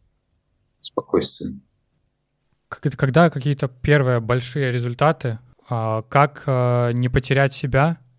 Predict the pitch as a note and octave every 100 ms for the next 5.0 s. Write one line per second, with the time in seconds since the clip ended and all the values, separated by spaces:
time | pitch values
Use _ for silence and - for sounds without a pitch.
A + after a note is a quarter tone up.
0 | _ C#3+ B2+ - C3+ C#3 C3 A#2+ A#2+ -
1 | A2+ G#2 A2 _ _ B2 A2+ A2+ A2 A#2+
2 | A2+ A2+ G#2+ G#2 _ _ G#3+ D3+ C3 B2
3 | - - - A#2+ A#2 C#3 C#3+ B2+ B2 C#3
4 | C3 - B2 B2+ A#2 A#2 C3+ B2+ A#2 A2+